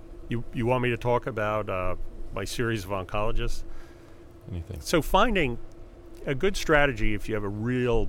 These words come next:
Speaker 1: serious disease, and thank God mine's slow moving, um, is to find the right doctor and then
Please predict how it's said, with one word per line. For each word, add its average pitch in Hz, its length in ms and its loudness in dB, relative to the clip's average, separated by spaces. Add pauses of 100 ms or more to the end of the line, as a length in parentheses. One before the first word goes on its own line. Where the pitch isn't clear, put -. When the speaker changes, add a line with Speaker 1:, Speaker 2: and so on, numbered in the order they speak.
(120)
Speaker 1:
serious 120 560 -2
disease, 101 960 0 (340)
and 104 140 6
thank 117 240 4
God 110 280 0
mine's 92 260 -4
slow 101 260 -6
moving, 92 560 2 (680)
um, 95 380 -2 (200)
is 123 180 -2
to 120 80 -4
find 123 320 0
the 110 60 -2
right 104 240 -2
doctor 90 640 -4 (200)
and 98 140 -4
then 95 180 -6